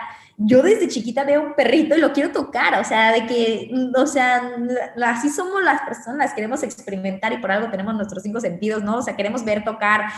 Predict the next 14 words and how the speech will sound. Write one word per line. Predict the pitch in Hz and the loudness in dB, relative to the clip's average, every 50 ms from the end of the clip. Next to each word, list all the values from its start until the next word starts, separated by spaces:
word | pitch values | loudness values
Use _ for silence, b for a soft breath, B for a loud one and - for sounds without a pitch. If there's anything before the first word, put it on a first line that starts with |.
| B B B B B - - | B B B B B -2 2
oler, | - 220 240 233 226 226 233 233 226 226 | 4 4 4 6 6 6 6 6 4 2
o | 202 214 | 0 -2
sea, | - 233 220 220 208 208 - - - - - - | 0 2 2 2 2 2 0 -4 -8 -10 -6 0
probar, | - 233 226 226 220 226 220 226 233 233 226 226 226 - - | 4 4 6 6 6 6 4 6 4 4 2 0 -2 -4 -6
o, | 240 | -4
y, | 240 233 240 233 240 240 240 240 247 233 - | -2 0 0 -2 -2 -4 -4 -4 -6 -6 -4
y, | 233 240 | 0 2
y | 240 | 2
es | 240 - | 2 2
inevitable | 302 311 285 254 233 208 226 233 226 226 240 240 | -2 -2 -2 -2 -2 0 2 2 2 2 2 0
muchas | 240 247 240 - 262 247 233 | -2 -4 -4 -4 -4 -4 -2
veces, | 226 254 247 - 240 220 - - | -4 -6 -6 -6 -8 -10 -10 -8
pero | - 196 196 196 190 196 | -6 -2 -2 -2 -2 -2
pues, | 196 196 196 196 190 - | -2 -2 -2 -2 -6 -12